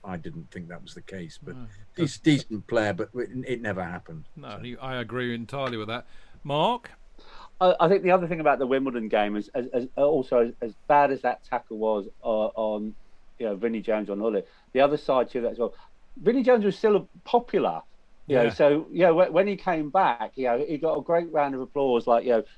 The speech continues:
Speaker 3: 'cause pe-, he'd, he'd only been gone a couple of years. But in that split second, he undid all that popularity. You know, Jones actually got booed off the pitch by the Chelsea fans. But then Hoddle has a go at him as he's going off the pitch, you know,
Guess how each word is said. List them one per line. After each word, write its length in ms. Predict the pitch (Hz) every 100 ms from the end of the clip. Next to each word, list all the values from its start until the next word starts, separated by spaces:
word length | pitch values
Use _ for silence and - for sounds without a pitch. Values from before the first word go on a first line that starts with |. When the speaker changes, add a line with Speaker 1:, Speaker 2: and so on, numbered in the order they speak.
| -
Speaker 3:
'cause 80 | 131
pe-, 200 | 170 165
he'd, 220 | - 151 160
he'd 120 | 156
only 180 | 202 202
been 180 | 170 135
gone 220 | 165 170
a 40 |
couple 300 | - 123 -
of 80 | 104
years. 300 | 131 117 95 - - _ _ - _ -
But 280 | 175 170 165
in 100 | 170
that 200 | 170 -
split 340 | - - 214
second, 600 | - 196 185 147 104 101 -
he 160 | 151 165
undid 380 | 160 160 151 151
all 160 | 156
that 260 | 143 143 -
popularity. 840 | 135 - 123 131 123 120 101 92 90 - - -
You 80 | 117
know, 60 |
Jones 400 | 113 165 170 165
actually 260 | 160 123 139
got 260 | 143 139 -
booed 220 | 160 165
off 160 | 139 -
the 60 |
pitch 360 | - 131 120 -
by 180 | 135 135
the 100 | 120
Chelsea 400 | - 127 113 113
fans. 340 | - 107 98 - - - -
But 140 | 143
then 420 | 180 190 139 127 135 - - - -
Hoddle 300 | - 185 180
has 160 | 175 160
a 40 |
go 220 | 160 160
at 60 | 175
him 100 | 160
as 140 | 147
he's 100 | 151
going 300 | 131 151 147
off 160 | 151 -
the 60 | 143
pitch, 500 | 170 190 - - - _ _ - -
you 80 | 123
know, 160 | 117